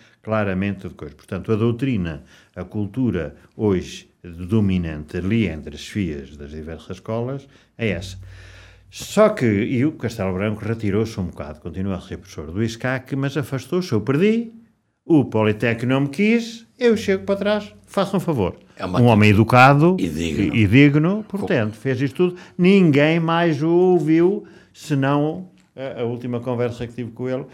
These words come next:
Speaker 1: até foi na Figueira da Fora, opá, passei ao bocado aí para trás, passou por mim uma rapariga muito bonita. E isto não é defeito, não é? É sinal de que ele continua com boa visão.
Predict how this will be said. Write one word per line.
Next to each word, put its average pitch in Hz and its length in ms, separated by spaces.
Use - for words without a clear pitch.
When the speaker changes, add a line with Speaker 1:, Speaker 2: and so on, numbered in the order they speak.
Speaker 1:
até 120 100
foi 123 160
na 120 100
Figueira 117 320
da 117 140
Fora, 135 300
opá, 87 180
passei 101 320
ao 104 100
bocado 107 280
aí 101 80
para 107 140
trás, 117 220
passou 113 300
por 92 160
mim 117 140
uma 110 120
rapariga 107 400
muito 127 260
bonita. 80 480
E 90 160
isto 80 220
não 95 140
é 135 80
defeito, 120 840
não 78 180
é? 123 80
É 98 100
sinal 98 380
de 107 80
que - 100
ele 113 80
continua 123 580
com 120 180
boa 139 240
visão. 139 640